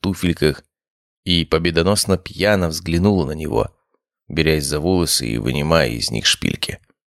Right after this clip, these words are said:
Он, холодея, следил за ней. Телом она казалась лучше, моложе, чем можно было думать. Худые ключицы и рёбра выделялись в соответствии с худым лицом и тонкими голенями. Но бёдра были даже крупны.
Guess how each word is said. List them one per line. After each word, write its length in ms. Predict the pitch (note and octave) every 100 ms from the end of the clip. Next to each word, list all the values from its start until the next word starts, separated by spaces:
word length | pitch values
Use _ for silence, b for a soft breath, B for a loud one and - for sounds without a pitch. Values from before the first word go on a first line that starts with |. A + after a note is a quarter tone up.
| _ _ _ _ _ _ _
Он, 180 | F#2 F2
холодея, 560 | D#2 D2 D2 D2 E2 D#2
следил 420 | - D2 C2+ A1+
за 180 | G#1+ G1+
ней. 300 | G1+ G1+ - _ _ _ _ _ _ -
Телом 420 | A#2 A2 F#2 F2+
она 240 | F2+ G2
казалась 560 | - E2 F2 E2 D2+ -
лучше, 460 | F2+ G2+ - -
моложе, 640 | A1+ C#2 E2 F#2+ - G1+ - _ _
чем 200 | - D2
можно 300 | C#2 C#2 B1
было 260 | A#1 A1+ A1
думать. 460 | G1+ G1+ G1+ - _ _ _
Худые 380 | - D2+ D#2 D#2
ключицы 680 | - C#2+ - - F2 - B1
и 100 | A#1+
рёбра 340 | D#2 E2 C#2+
выделялись 540 | B1 B1+ C2+ D#2 C#2+ B1
в 40 |
соответствии 520 | - A#1+ D2 C#2+ A#1
с 80 | -
худым 320 | - B1+ C#2+
лицом 420 | A1 - - D#2+
и 40 | C2+
тонкими 460 | D2 C#2+ - C#2+
голенями. 640 | A#1+ A1+ G1+ G1+ G1+ G1+ - _ _ _ _ _
Но 120 | F2+ G2
бёдра 340 | D3+ B2 F#2
были 300 | F2 G2+ F2+
даже 280 | D#2+ D#2 -
крупны. 540 | - - G1+ G1+ -